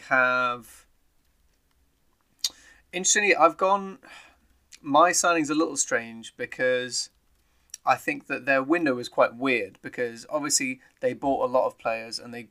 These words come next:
brought a lot of players into the club, but I don't really think that, for example, the two centre-backs that they picked up, um, in Tosin Ada-, Adarabioyo and Joa-, um, Joachim Anderson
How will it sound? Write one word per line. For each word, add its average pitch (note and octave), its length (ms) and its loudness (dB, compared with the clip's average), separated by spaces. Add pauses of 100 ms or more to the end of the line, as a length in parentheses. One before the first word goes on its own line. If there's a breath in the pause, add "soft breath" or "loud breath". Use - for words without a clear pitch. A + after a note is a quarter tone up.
(140)
brought C3 140 -4
a A#2+ 60 -2
lot A2 60 -6
of - 60 -18
players A#2 300 -6
into C3+ 260 -6
the A2+ 80 -20
club, - 340 -20 (500 soft breath)
but - 420 4
I C3 80 4
don't D3+ 140 2
really C#3+ 160 -6
think - 380 -8
that, A#2+ 400 -4 (260 soft breath)
for - 140 -4
example, B2+ 600 -2
the B2 100 -16
two - 260 -6
centre-backs - 760 0
that - 160 -10
they A#2+ 120 -8
picked - 320 -6
up, E3 260 4 (840 soft breath)
um, A#2+ 380 0
in A#2 400 -8
Tosin A#2+ 720 -4 (160)
Ada-, A2+ 520 -4
Adarabioyo A2+ 840 -8
and A2+ 320 -10 (240)
Joa-, A#2 160 -2 (180)
um, A#2+ 180 -4
Joachim A#2+ 680 -10
Anderson A#2+ 460 -14